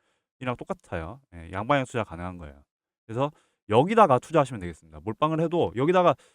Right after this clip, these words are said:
십억, 이십억 들어가도 아무런, 뭐, 아무런 문제 없어요. 이거 보세요. 이거 호가창 보세요. 백만 주, 백만 주, 백만 주, 백만 주 이렇게 쌓여 있잖아요. 이건 십억, 이십억 들어가도 아무 문제 없습니다. 이거. 이거는 이제 여러분들이랑 저랑 회원님들 한 천 명이 같이 들어가도 상관,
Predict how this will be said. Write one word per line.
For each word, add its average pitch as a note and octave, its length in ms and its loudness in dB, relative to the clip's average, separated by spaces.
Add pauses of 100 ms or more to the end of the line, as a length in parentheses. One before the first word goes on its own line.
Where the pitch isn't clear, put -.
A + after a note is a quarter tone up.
(140)
십억, A#3+ 360 0
이십억 F#3 280 -2
들어가도 F3+ 600 2 (220)
아무런, A#3+ 280 2 (160)
뭐, C3+ 220 -6 (360)
아무런 C4 260 0
문제 F#3+ 140 2
없어요. G2 200 -2
이거 G2 80 -6
보세요. F2+ 360 -10 (120)
이거 A2 120 -4
호가창 D3 360 -6
보세요. E2+ 300 -10 (540)
백만 D3 380 2
주, G#2+ 100 -6
백만 A#2 400 -6
주, G#2+ 100 -6
백만 G2+ 340 -8
주, F#2+ 100 -12
백만 F#2+ 320 -10
주 D#2+ 220 -14
이렇게 C3 180 -6
쌓여 C#3 200 2
있잖아요. D#2 460 -8 (420)
이건 D3+ 140 0
십억, A3+ 320 0
이십억 E3+ 240 -2
들어가도 E3 400 4
아무 G3 160 2
문제 G3 160 0
없습니다. F2 340 -6
이거. D#2+ 300 -12 (480)
이거는 B2+ 360 -6
이제 G2 400 -6
여러분들이랑 A2 520 -2
저랑 F#2 260 -8 (320)
회원님들 D#3+ 380 -2
한 C3 100 -4
천 A#3+ 220 -6
명이 B3 180 0
같이 - 220 -8
들어가도 C3 240 2
상관, D#3 360 -6